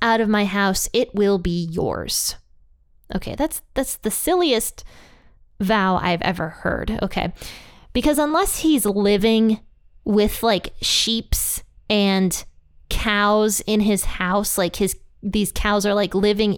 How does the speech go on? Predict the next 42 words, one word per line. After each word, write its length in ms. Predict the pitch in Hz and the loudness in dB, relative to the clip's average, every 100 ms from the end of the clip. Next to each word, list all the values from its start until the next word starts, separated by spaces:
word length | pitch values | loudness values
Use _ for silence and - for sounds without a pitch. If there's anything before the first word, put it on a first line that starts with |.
| - | 0
in 180 | 226 | 2
his 260 | 233 214 190 | 4 2 2
home 300 | - 214 196 | 2 4 4
with 200 | 196 233 | 4 2
him, 260 | 285 285 285 - - - - - - | 2 2 -2 -6 -14 -18 -18 -20 -8
and 120 | - 233 | 0 2
he 100 | 220 | 2
expects 460 | - - 240 - | 2 2 2 0
for 240 | - 208 180 | -2 -2 0
some 360 | - 254 254 | 0 2 2
reason 300 | 226 240 233 | 2 2 2
a 100 | 196 | 0
cow 320 | 175 - 214 | -2 0 0
to 140 | 214 - | 0 0
open 280 | - 202 226 | 2 2 4
the 100 | 208 | 2
door 420 | 185 196 190 202 202 - - - | 4 4 4 2 0 -10 -20 -6
and 300 | 175 185 180 | 0 2 2
walk 340 | 175 185 196 - | 2 2 0 -4
out 280 | - 180 - | -2 -2 0
to 120 | - | -2
greet 340 | 180 180 214 254 | -2 0 0 0
him 200 | 214 196 | 2 2
first 680 | - - 202 294 302 - | -2 -2 2 4 2 -2
before 360 | 220 208 214 214 | -2 -2 2 2
a 80 | 180 | 2
human 400 | - 302 339 311 | 0 0 2 2
does, 480 | 294 294 294 - - - - - - - - - _ - - - - - | 4 4 4 0 -6 -12 -20 -20 -20 -20 -20 -20 _ -20 -20 -20 -20 -8
uh, 360 | - 220 214 202 - _ _ - | 0 2 4 0 -4 _ _ -4
I 80 | 233 | 0
don't 140 | 247 233 | 4 4
know. 160 | 202 | 2
Maybe 240 | 196 247 262 | 2 2 4
Jephthah 320 | 262 269 294 | 2 2 2
did 200 | 330 269 | 2 2
live 140 | 208 | 2
with 120 | 185 | 2
his 120 | 180 190 | 0 0
animals. 400 | 196 180 165 156 | 0 2 0 0
I 140 | 208 | 0
don't 220 | 226 262 202 | 2 2 2
know. 380 | 202 240 247 | 2 2 0